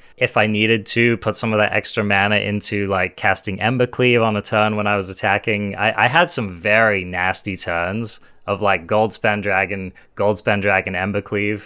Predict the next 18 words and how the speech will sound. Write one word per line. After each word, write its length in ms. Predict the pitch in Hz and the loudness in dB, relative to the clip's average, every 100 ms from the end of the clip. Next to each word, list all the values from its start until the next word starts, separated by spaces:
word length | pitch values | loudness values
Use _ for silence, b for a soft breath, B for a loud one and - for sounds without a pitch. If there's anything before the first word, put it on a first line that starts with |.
| - | -12
where 200 | 95 92 | -6 -4
you 140 | 90 90 | -4 -6
just 280 | 98 - | -6 -4
basically 480 | - 107 104 104 101 | 0 0 0 -4 -6
kill 260 | - 101 98 | -4 0 2
your 100 | 95 | 0
opponent 360 | 95 101 98 90 | 0 0 0 -2
out 140 | 85 | -4
of 60 | 82 | -6
nowhere. 440 | 82 87 104 120 | -6 0 2 2
So 160 | - 104 | 2 4
those 220 | 160 165 | 4 4
two 120 | 127 | 0
cards 280 | 110 92 85 | 0 0 -2
play 160 | - | -6
very 240 | 85 90 85 | -4 -2 -2
nicely 420 | 82 80 - 82 | -4 -8 -8 -10
together. 480 | 87 80 78 78 | -10 -10 -10 -10